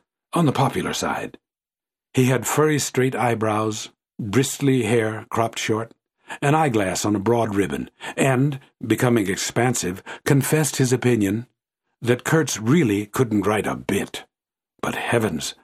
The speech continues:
how that man could talk! He electrified large meetings. He had faith, don't you see? He had the faith. He could get himself to believe anything,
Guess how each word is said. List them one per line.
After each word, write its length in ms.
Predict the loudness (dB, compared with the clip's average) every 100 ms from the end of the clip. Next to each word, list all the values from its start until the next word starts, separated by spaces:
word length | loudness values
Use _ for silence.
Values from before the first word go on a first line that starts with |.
| _ _ -2
how 180 | 0 2
that 220 | 0 2
man 220 | 0 2
could 220 | 0 0
talk! 380 | -2 -2 -4 -12 -20 _ _ _ _ -4
He 260 | 2 2 2
electrified 720 | 2 2 0 -2 0 -2 0
large 420 | 0 2 0 -2
meetings. 540 | 0 0 -2 -8 -12 -16 _ _ _ _ _ -2
He 140 | 0
had 260 | 0 -2 -2
faith, 400 | 0 0 -2 -6
don't 240 | -6 -4
you 80 | -6
see? 340 | -6 -6 -8 -16 _ _
He 140 | 0 0
had 380 | 2 -2 -2 -2
the 180 | -2
faith. 520 | -2 -2 -6 -8 -14 -16 _ _ _ _ _ _ _ -18 0
He 100 | 2
could 180 | 2 2
get 140 | 2
himself 460 | 2 2 2 0 -2
to 80 | -2
believe 400 | 2 2 0 -2
anything, 600 | 0 0 0 -6 -8 -10